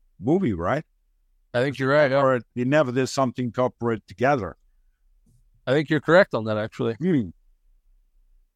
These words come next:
Speaker 1: Um, what's your favorite book?
Speaker 2: My favorite book?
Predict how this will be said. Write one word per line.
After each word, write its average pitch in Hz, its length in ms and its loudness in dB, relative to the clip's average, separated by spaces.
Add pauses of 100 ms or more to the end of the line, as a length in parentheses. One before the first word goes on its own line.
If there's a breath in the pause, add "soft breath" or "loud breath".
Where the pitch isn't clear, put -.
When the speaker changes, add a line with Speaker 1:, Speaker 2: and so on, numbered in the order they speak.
(380)
Speaker 1:
Um, 185 680 2 (280)
what's 208 220 -2
your 240 60 -2
favorite 202 540 0
book? 208 320 0 (2250)
Speaker 2:
My 123 100 -6
favorite 185 360 2
book? 180 400 4